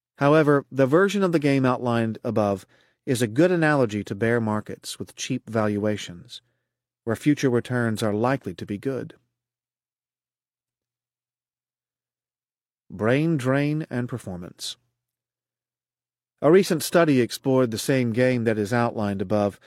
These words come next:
but measured people based on their degree of reliance upon X system thinking.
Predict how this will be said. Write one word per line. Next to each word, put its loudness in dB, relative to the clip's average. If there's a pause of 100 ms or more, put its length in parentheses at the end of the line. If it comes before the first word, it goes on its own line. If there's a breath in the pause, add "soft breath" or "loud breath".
(240 soft breath)
but 0
measured 2
people -2 (140)
based 2
on -2
their 2
degree 0
of 0 (100)
reliance 2
upon -2
X -4
system -6
thinking. -12